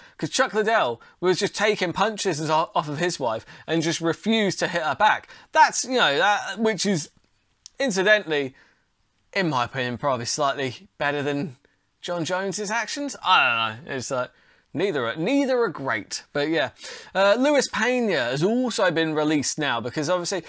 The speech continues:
uh, there was some domestic, basically he allegedly struck two women with a closed fist in a domestic violence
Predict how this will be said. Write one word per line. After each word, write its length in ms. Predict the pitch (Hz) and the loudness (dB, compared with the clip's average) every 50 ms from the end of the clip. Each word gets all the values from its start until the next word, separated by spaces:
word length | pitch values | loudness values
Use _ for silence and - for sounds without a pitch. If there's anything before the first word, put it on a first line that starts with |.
| - - - - | -14 -18 -4 2
uh, 140 | 185 196 202 | 4 4 4
there 160 | 196 240 233 | 4 4 2
was 100 | 220 - | 2 0
some 140 | - 220 208 | 0 -2 -2
domestic, 440 | 190 226 233 233 - - 214 208 185 | 0 0 0 0 0 0 -2 0 2
basically 720 | 220 277 269 208 208 226 190 196 196 190 185 180 175 170 | 2 2 2 2 -2 -2 -2 -2 0 2 2 2 2 2
he 360 | 170 185 196 185 180 170 170 | 2 2 2 2 2 0 0
allegedly 560 | 185 180 180 196 196 151 151 165 151 165 175 156 | 0 2 2 2 2 2 2 0 0 2 0 0
struck 480 | - - - 185 165 160 - - - | -2 0 2 2 2 2 0 -4 -6
two 360 | - - 190 196 202 202 196 180 | -2 0 2 2 4 2 2 2
women 420 | 160 165 143 135 127 120 117 110 - - - _ - | 2 2 2 0 0 -2 -4 -6 -10 -16 -18 _ -6
with 140 | 135 131 | -4 -2
a 100 | 120 110 - _ | -2 -4 -6 _
closed 720 | - - - - 175 185 196 196 190 180 165 151 139 - - | -12 -10 -8 -4 0 2 2 4 4 4 2 2 0 -4 -8
fist 600 | - - - - 104 95 95 - - - - - - _ _ _ | -12 -10 -8 -8 -6 -6 -6 -6 -6 -6 -8 -12 -20 _ _ _
in 80 | - 110 | -10 -8
a 80 | 107 | -8
domestic 640 | 101 - 123 123 127 143 135 - - - 131 - - | -6 -4 -4 -4 -2 -2 -4 -4 -6 -8 -8 -10 -10
violence 680 | 127 120 123 131 123 123 123 117 117 117 101 - - | -12 -4 0 0 2 2 2 0 -2 -4 -6 -8 -10